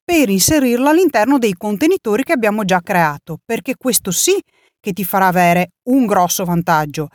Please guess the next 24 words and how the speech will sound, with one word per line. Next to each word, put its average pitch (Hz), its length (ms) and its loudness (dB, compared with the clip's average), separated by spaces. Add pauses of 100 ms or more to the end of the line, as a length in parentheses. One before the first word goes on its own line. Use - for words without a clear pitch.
(240)
inserendola 185 720 2
adesso 156 520 0
che 170 120 -8
i 165 80 -6
prezzi 156 340 -6
sono 156 180 -6
bassi, 143 400 -4
quindi 165 300 -4
compri 190 560 0 (500)
a 143 160 -4 (120)
prezzo 165 320 -4
vantaggioso 160 640 -4
e 392 120 -2
poi 226 200 -2
si 269 140 0
rialzeranno. 160 680 -2 (340)
Attenzione 330 540 0
però, 214 240 0 (300)
queste 294 240 -4
situazioni 294 520 0
non 208 120 0
durano 262 300 2
mai 240 280 2
tanto, 214 520 -2